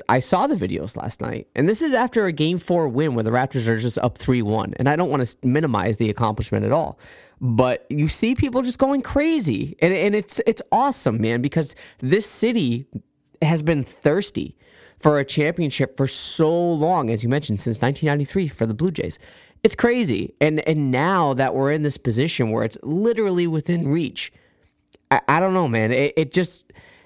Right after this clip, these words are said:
it goes to the patience and the passion that Toronto sports fans have.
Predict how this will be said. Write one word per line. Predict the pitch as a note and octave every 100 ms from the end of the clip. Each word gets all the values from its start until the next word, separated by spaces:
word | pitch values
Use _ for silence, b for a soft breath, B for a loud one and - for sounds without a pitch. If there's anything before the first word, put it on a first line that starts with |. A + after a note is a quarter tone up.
| B _ _ _
it | E3 -
goes | - E3 G#3 A3
to | - G#3 E3+ B2+ B2
the | -
patience | - - E3 F#3 G#3 G3+ -
and | - C#3
the |
passion | - B2 A2 A2 - - - b b b b
that | B2+ A#2 -
Toronto | - D3 C3+ C#3+
sports | C3+ - A#2+ A2+
fans | - A2+ A2+ -
have. | - G#2+ G#2 G#2